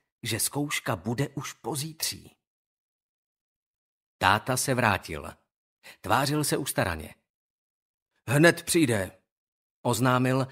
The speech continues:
a přisedl si ke Skandarovi na ošoupanou starou pohovku.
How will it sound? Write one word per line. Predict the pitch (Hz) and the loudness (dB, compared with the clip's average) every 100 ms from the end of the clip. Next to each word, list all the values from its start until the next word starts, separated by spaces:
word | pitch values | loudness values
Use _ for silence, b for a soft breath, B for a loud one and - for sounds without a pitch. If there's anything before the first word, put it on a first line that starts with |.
| B B | B B
a | 107 | 0
přisedl | - 165 - 156 165 | 0 -2 -2 -2 -2
si | 127 | -2
ke | - | -4
Skandarovi | 131 143 139 131 139 131 127 | -2 0 0 0 0 0 0
na | 113 | 0
ošoupanou | 139 - 127 113 120 120 120 120 | 0 0 0 2 0 0 -2 -2
starou | - 101 101 | 0 0 0
pohovku. | 95 82 73 - - | -4 -6 -8 -14 -20